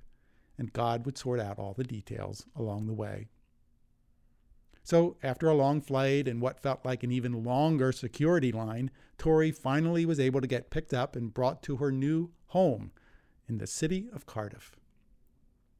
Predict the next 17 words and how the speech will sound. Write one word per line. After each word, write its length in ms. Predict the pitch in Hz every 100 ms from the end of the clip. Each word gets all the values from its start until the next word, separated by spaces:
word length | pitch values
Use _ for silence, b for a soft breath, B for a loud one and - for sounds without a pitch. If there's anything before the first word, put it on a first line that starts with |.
| _ _ _ _ -
With 100 | -
only 220 | 147 139
a 60 | 117
short 280 | - 147 131
amount 220 | 123 117
of 80 | -
time 340 | 143 135 131
to 60 | 113
recover 400 | 107 - 131 117
from 200 | - 110
jet 260 | 139 135
lag 320 | 135 123 127 110
and 180 | 107 B B B B B
the 80 | -
time 400 | - 127 147 139
zone 320 | 139 135 127
change, 520 | 131 120 120 123